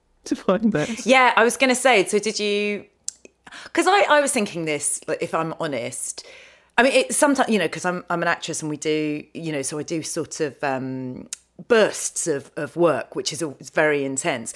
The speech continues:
Speaker 2: And sometimes you do just have to pick someone <laughs> to develop a crush on. And they, you know, <laughs> sometimes it takes longer,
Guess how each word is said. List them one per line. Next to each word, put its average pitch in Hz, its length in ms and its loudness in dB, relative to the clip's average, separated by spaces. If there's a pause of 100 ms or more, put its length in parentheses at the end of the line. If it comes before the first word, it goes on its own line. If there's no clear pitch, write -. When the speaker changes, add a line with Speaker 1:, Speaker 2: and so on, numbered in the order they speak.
(340)
Speaker 2:
And 370 140 -4
sometimes 233 500 2
you 226 100 0
do 233 160 0
just 185 160 -4
have 175 140 -2
to 175 100 -6
pick - 380 0
someone 131 580 -4 (220)
<laughs> - 1300 -2
to 247 200 2
develop 247 500 4
a 269 80 2
crush 349 380 0
on. 139 320 2
And 202 220 2
they, 214 260 4
you 277 120 4
know, 220 140 4 (180)
<laughs> 226 180 -2
sometimes - 540 0
it - 140 -4
takes - 360 0
longer, 175 680 2